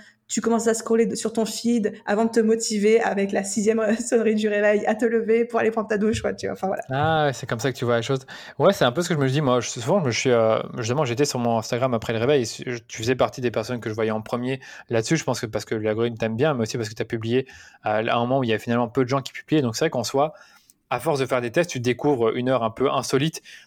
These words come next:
Speaker 2: Donc, quand tu dis tu fais des tests pendant trois semaines, c'est chaque jour, tu testes une heure différente. Donc, genre, euh, huit
Speaker 1: Non, non,
Speaker 2: heures,
Speaker 1: c'est que tu
Speaker 2: neuf heures.
Speaker 1: testes la même, la même heure pendant trois semaines.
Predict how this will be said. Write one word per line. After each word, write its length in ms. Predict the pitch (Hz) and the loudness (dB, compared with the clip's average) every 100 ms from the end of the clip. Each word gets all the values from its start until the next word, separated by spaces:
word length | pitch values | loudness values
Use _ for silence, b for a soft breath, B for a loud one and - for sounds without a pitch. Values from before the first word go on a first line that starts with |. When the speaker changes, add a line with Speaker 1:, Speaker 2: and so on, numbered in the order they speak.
| - | -8
Speaker 2:
Donc, 120 | 123 | -2
quand 100 | 147 | -2
tu 100 | 143 | -2
dis 140 | 151 | -4
tu 100 | 170 | -4
fais 100 | - | 0
des 120 | 127 117 | 0 4
tests 180 | 156 | 2
pendant 160 | 131 120 | 2 -2
trois 180 | - 120 | 0 -2
semaines, 240 | 143 156 | 0 0
c'est 200 | - 127 | 2 0
chaque 260 | 113 151 123 | 2 0 2
jour, 180 | 139 151 | 0 -2
tu 120 | 117 | -2
testes 220 | 147 - | -2 -2
une 100 | 123 | -2
heure 100 | 127 | -2
différente. 380 | 117 127 131 127 | 0 0 0 0
Donc, 140 | 110 | -2
genre, 240 | 117 110 107 | -2 -2 -2
euh, 560 | 104 - - - 110 | -4 -14 -20 -8 -4
huit 120 | 113 | 0
Speaker 1:
Non, 80 | 127 | 4
non, 60 | 131 | 6
Speaker 2:
heures, 180 | 135 127 | 6 4
Speaker 1:
c'est 80 | |
que 60 | 120 | 4
tu 80 | 113 | 2
Speaker 2:
neuf 100 | 120 | 2
heures. 60 | |
Speaker 1:
testes 100 | 208 | 2
la 60 | 196 | 0
même, 200 | 190 220 220 | 0 0 0
la 100 | 190 | -2
même 200 | 214 233 | 0 0
heure 120 | 247 | -2
pendant 180 | 202 190 | -4 -6
trois 160 | - | -6
semaines. 320 | 190 180 - | -6 -6 -8